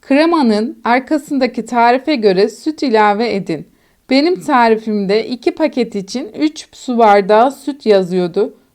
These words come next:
Üç su bardağı süte iki paket kremayı ekledim.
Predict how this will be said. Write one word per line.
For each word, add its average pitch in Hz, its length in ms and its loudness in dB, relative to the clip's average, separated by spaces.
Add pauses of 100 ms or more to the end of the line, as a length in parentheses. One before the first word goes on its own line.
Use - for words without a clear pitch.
Üç 330 240 -2
su 240 240 -4
bardağı 202 460 2
süte 220 580 -4 (280)
iki 339 280 -2
paket 208 520 -4
kremayı 240 520 -2
ekledim. 220 720 -2